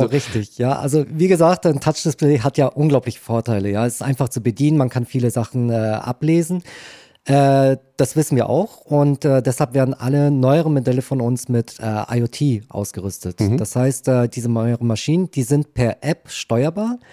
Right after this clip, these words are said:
Speaker 2: Man kann die ganz, ganz einfach, äh, und simpel programmieren. Man kann Statistiken auslesen und natürlich ist man dann irgendwann auch so weit, dass, äh, die Maschinen untereinander beziehungsweise auch mit den Techniker kommunizieren können. Aber das ist noch ein bisschen Zukunftsmusik.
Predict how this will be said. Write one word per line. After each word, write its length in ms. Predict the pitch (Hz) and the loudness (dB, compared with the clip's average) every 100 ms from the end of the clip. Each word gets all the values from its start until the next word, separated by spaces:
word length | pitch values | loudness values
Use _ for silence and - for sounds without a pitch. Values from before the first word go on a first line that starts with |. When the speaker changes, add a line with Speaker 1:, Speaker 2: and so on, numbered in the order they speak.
| - - - | -20 -20 -4
Speaker 2:
Man 160 | 135 123 | -2 0
kann 160 | 135 | 0
die 100 | 123 | 0
ganz, 260 | 147 180 - | 0 -2 -2
ganz 180 | 151 135 | -4 -2
einfach, 440 | 135 139 135 - | -4 -2 -6 -2
äh, 140 | 127 | -2
und 180 | 120 117 | -2 -4
simpel 720 | 127 135 - 123 120 117 - - 104 _ - | -2 -2 0 0 0 -2 -8 -14 -20 _ -8
programmieren. 920 | 120 117 107 143 175 175 175 151 113 | -4 -2 0 2 2 0 0 -4 -10
Man 140 | 117 120 | -4 -2
kann 160 | 127 | -2
Statistiken 600 | 120 113 - 180 - 170 | -4 -4 -2 -2 -2 -4
auslesen 640 | 143 143 143 147 143 127 139 - - - - | 0 0 0 0 0 0 -4 -8 -20 -20 -16
und 440 | - 131 127 - 123 | -2 0 2 -2 -4
natürlich 500 | 120 - 135 143 - | -4 0 0 0 -4
ist 340 | - 135 - | -12 -10 -2
man 100 | 131 | 0
dann 160 | 131 160 | 2 2
irgendwann 380 | 139 143 135 131 | 2 2 2 0
auch 100 | 117 | -2
so 160 | 131 | -2
weit, 300 | 120 123 - | 2 0 0
dass, 300 | 123 117 - | -2 -2 -2
äh, 240 | 123 117 113 | 0 2 0
die 80 | |
Maschinen 340 | 113 107 131 127 | 0 -2 0 0
untereinander 560 | 117 117 123 131 127 | 0 0 0 0 0
beziehungsweise 500 | 104 123 135 123 120 | -2 -4 -2 -2 -2
auch 140 | 117 117 | -2 -2
mit 100 | 139 | -2
den 120 | 135 | -2
Techniker 440 | 180 - 139 - | -2 -2 -2 -2
kommunizieren 600 | - 110 117 - 151 135 | -4 -2 -2 -2 -2 -2
können. 200 | - 90 | -2 -8
Aber 160 | 90 113 | -4 -4
das 140 | 120 | -4
ist 140 | 123 135 | -4 -4
noch 100 | 113 | -4
ein 60 | |
bisschen 260 | 117 117 110 | -4 -4 -4
Zukunftsmusik. 800 | - 107 92 - 87 85 80 | -4 -4 -6 -8 -10 -10 -14